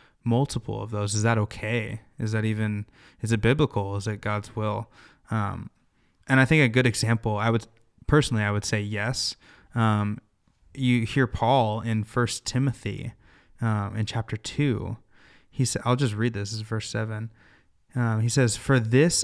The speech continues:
I was appointed, um, a preacher." So that's not one that's necessarily on the list, um, but could be talked about 'cause that's language we use often that maybe transcends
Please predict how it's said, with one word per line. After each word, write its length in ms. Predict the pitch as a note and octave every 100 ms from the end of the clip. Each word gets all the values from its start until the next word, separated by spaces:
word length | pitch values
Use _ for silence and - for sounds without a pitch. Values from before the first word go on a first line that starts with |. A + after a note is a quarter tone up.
| -
I 100 | C3
was 220 | B2 A2+
appointed, 760 | A2 - C#3+ C#3 - F2 G2 - - _ _ _ _ _ -
um, 540 | A2+ - - - - - _ _ _ _ -
a 80 | -
preacher." 760 | - - C3 - B2 G#2 C#3+ -
So 180 | - -
that's 220 | A#2 A2
not 320 | A#2+ C3 C#3+ A#2
one 240 | A#2 A2+
that's 200 | G#2+ -
necessarily 380 | G#2+ - A2 A2
on 140 | G#2+
the 60 | G#2
list, 460 | G#2+ A#2+ - - _ - - _ A#2+
um, 500 | A2+ G#2+ G#2 G#2 G2+
but 260 | A2 - - _ _ -
could 120 | C3
be 100 | A2+
talked 240 | A2 A#2
about 180 | B2 G#2+
'cause 120 | A2
that's 280 | A2 A2 - -
language 400 | A2 G#2+ G#2+ -
we 100 | A2
use 200 | A2 G#2
often 300 | G#2+ C#3 A#2
that 100 | G#2+
maybe 300 | A2 A2 G#2+ - - -
transcends 1040 | B2 A2+ A2 - A2+ G#2+ G#2+ A2 -